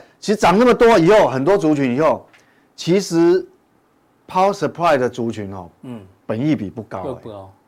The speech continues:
Speaker 2: 嗯哼。
Speaker 1: 不高，哎，所以这个还是
Speaker 2: 台达电，你说有机会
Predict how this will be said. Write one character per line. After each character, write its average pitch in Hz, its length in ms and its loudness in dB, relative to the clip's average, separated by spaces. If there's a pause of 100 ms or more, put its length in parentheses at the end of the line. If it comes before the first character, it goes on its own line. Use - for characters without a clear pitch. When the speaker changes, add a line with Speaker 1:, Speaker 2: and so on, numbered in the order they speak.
(140)
Speaker 2:
嗯 120 100 -20
哼。 117 140 -16
Speaker 1:
不 147 60 -8
高， 127 260 -4
哎， 98 120 -12
所 180 160 -4
以 175 60 -2
这 233 140 0
个 185 100 0
还 143 160 -2
是 170 180 -2 (140)
Speaker 2:
台 156 140 -2
达 185 100 0
电， 233 240 -2
你 151 100 -6
说 208 260 -4 (140)
有 131 220 -8
机 170 180 -10
会 170 380 -2